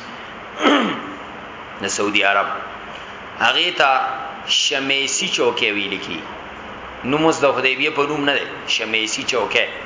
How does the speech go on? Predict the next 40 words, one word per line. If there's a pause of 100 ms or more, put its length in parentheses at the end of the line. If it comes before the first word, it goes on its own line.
(380)
بس
دقه
ځای، (420)
هلته
هوټل
هم
جوړ
دی
او
جومات
هم
دی
او
باترومونه
هم
دي.
که
خلک
احرام
تړي
جدې
والا، (360)
د
دې
نه
مخکې
د (100)
حرم
حدود
شروع
کیږي. (400)
نو
دغه
ځای
نه
خلک
د
عمرې
احرام
وتړي.